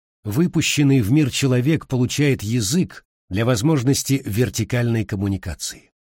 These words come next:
Что-то же должно превращать горящие заросли колючек, подумаешь, каждое лето леса горят, в неопалимую купину. Для смертных язык —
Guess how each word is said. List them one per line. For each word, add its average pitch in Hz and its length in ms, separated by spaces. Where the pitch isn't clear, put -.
Что-то - 540
же 117 140
должно 135 380
превращать 165 640
горящие 131 540
заросли 120 500
колючек, 123 600
подумаешь, 101 580
каждое 127 320
лето 110 240
леса 85 300
горят, 78 380
в 87 160
неопалимую 147 720
купину. 95 540
Для 107 260
смертных 131 640
язык — 117 640